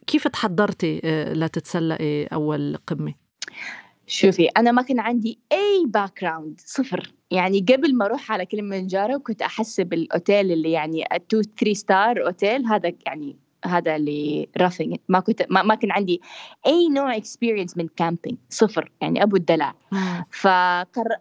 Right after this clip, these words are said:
Speaker 2: دخلت أونلاين، عملت ريسيرش، عملت، طلعت المعلومات، يعني كده جهزت حالي مظبوط إني أروح و-، ومك-، كان من صفر.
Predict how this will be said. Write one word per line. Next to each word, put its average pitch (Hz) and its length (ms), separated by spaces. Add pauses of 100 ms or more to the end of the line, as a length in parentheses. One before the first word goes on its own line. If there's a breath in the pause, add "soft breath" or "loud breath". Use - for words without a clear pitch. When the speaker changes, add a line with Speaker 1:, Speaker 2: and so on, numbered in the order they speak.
(120)
Speaker 2:
دخلت 196 400
أونلاين، 208 760
عملت 180 380
ريسيرش، 196 1000
عملت، 160 580 (560 soft breath)
طلعت 165 340
المعلومات، 170 1000
يعني 165 260 (300)
كده 220 180
جهزت 202 460
حالي 214 300
مظبوط 175 640 (440)
إني 180 300
أروح 202 440
و-، 170 800
ومك-، 208 460
كان 370 220
من 247 100
صفر. - 420